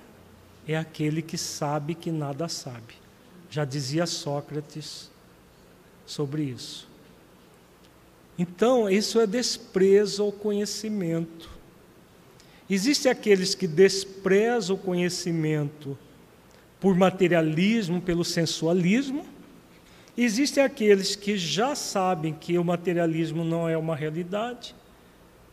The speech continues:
que o sensualismo não é uma coisa boa, mas mesmo assim continua desprezando o conhecimento.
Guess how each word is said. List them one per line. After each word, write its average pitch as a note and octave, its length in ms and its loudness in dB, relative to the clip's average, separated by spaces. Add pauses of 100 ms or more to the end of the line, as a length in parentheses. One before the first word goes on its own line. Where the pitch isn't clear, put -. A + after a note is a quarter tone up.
(280)
que F#3+ 260 2
o G#3 120 4
sensualismo F3 1000 0
não E3 260 -2
é E3 120 2
uma D#3 240 -4
coisa D#3 360 -4
boa, F#3 420 -6 (760)
mas F#3+ 240 0
mesmo A3 380 0
assim G#3 400 -4
continua G#3 720 -2
desprezando F3 1000 -6 (480)
o E3+ 120 -6
conhecimento. F#3 880 -6